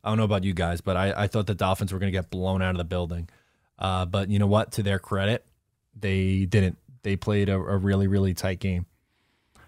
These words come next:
Um, and that was with Skylar Thompson at the quarterback position. As for Buffalo,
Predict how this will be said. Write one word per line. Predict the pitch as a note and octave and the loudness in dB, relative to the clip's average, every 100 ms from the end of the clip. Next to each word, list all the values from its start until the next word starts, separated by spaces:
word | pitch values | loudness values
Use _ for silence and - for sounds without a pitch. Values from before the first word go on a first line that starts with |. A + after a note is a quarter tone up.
| _ _ _ | _ _ _
Um, | - F#2+ F2+ F2 F2+ G#2 _ _ _ _ _ _ _ _ _ _ _ _ _ _ _ _ _ _ - | -2 0 0 -2 -6 -12 _ _ _ _ _ _ _ _ _ _ _ _ _ _ _ _ _ _ -2
and | G2 G2 | 2 4
that | G2 | 6
was | G2 | 6
with | G2 - | 4 2
Skylar | - G2 G2 | 2 4 4
Thompson | - F#2+ F#2 F2+ | 2 0 0 -4
at | F2 | -6
the | |
quarterback | - F2+ F2 E2+ - | -4 -4 -2 -4 -6
position. | F2+ F2+ - G#2 _ _ _ _ _ _ _ _ _ _ _ _ _ _ _ _ _ _ _ _ _ _ - - - _ _ _ _ | -6 -6 -8 -12 _ _ _ _ _ _ _ _ _ _ _ _ _ _ _ _ _ _ _ _ _ _ -20 -20 -20 _ _ _ _
As | G#2+ - | 0 4
for | C3 | 2
Buffalo, | F#2 G#2 - D3+ D#3+ D#3 | 6 6 8 10 10 8